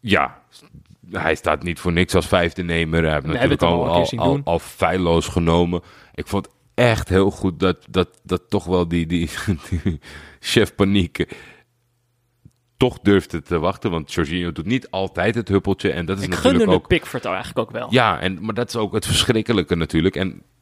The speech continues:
Speaker 1: vaak spelers zitten aan het korte eind, zeg maar. Terwijl beide zijn net zo spannend. Want die keeper denkt ook, "Oh, dat domme huppeltje, oh, dat domme huppeltje." En ja, dan reken je erop, doet hij hem niet, zeg maar.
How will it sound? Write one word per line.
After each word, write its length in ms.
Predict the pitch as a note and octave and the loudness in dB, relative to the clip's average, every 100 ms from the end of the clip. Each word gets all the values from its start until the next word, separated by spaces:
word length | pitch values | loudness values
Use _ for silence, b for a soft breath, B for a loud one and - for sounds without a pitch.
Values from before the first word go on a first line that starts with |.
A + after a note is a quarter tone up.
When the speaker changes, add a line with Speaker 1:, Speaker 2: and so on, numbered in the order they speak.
| _ | _
Speaker 1:
vaak 380 | - - C3+ C3 _ _ _ _ _ _ | -6 0 0 0 _ _ _ _ _ _
spelers 720 | - - - B2+ C3+ A2+ - - - _ | -8 -2 2 4 4 0 -4 -16 -20 _
zitten 440 | - B2 - - - | -6 -6 -6 -10 -4
aan 120 | A2 | -4
het 140 | G#2+ | 0
korte 280 | - A#2+ - | 2 2 2
eind, 260 | - B2+ - | -2 -2 -2
zeg 160 | F2+ | -4
maar. 160 | D#2 D#2+ | -2 -2
Terwijl 320 | - A2+ - - _ _ - - | 0 0 -2 -10 _ _ -14 -2
beide 340 | A2 C3+ C3+ | 2 4 4
zijn 200 | B2 G#2+ | 2 0
net 160 | G#2 G#2+ | -2 -2
zo 80 | G2+ | -6
spannend. 340 | - A#2 G2 | -2 0 0
Want 100 | E2 | -2
die 80 | G2 | -4
keeper 240 | - B2+ G2 | -2 -2 0
denkt 200 | F#2+ A2 | 0 2
ook, 200 | A2 B B B B B | 0 B B B B B
"Oh, 100 | B2+ | -2
dat 140 | A#2 | 2
domme 180 | G2 F2+ | 4 4
huppeltje, 340 | F2+ - - | 4 2 -2
oh, 100 | - | 2
dat 100 | F#2+ | 2
domme 200 | F#2 F2 E2+ | 4 2 0
huppeltje." 260 | E2 D#2 B B _ | -2 -6 B B _
En 200 | G#2 G2 _ | -6 -6 _
ja, 300 | G#2 E2+ - | -10 -10 -10
dan 280 | - E2+ F2 - - | -6 -4 -6 -10 -4
reken 320 | F2+ G#2+ G2 | 0 2 0
je 80 | E2 | 0
erop, 220 | F2 D#2+ | 0 2
doet 160 | G2+ | 2
hij 80 | G#2+ | 2
hem 100 | E2+ | 0
niet, 180 | C#2 C2+ | -2 -8
zeg 200 | D2+ C#2+ | -10 -12
maar. 140 | A#1+ | -14